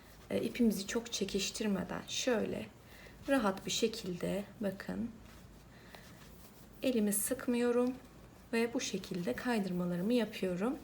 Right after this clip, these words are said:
Şimdi şu noktaya kadar bakın, şu kısma kadar, e, kaydırmamı yapacağım ki şöyle içe bükülmeleri, e, düzleştirsin diye. Bakın çok tatlı kare bir çanta oldu.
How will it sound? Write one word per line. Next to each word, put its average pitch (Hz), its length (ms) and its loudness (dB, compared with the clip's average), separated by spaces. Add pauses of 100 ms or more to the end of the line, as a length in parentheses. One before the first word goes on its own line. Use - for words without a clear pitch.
(760)
Şimdi 247 580 2 (220)
şu - 560 -2
noktaya 185 460 2
kadar 196 340 -6
bakın, 202 200 -6
şu - 320 -2
kısma 180 360 -2
kadar, 240 520 -2 (760)
e, 185 440 2
kaydırmamı 220 560 4
yapacağım 214 540 2
ki 240 220 0
şöyle 240 340 0
içe 214 280 0
bükülmeleri, 180 760 0 (680)
e, 190 400 4
düzleştirsin 185 1000 -2
diye. 247 320 2 (320)
Bakın 202 480 -6
çok 240 260 -2
tatlı 190 460 -6
kare 190 280 -2
bir 180 80 -8
çanta 233 400 -2
oldu. 240 340 0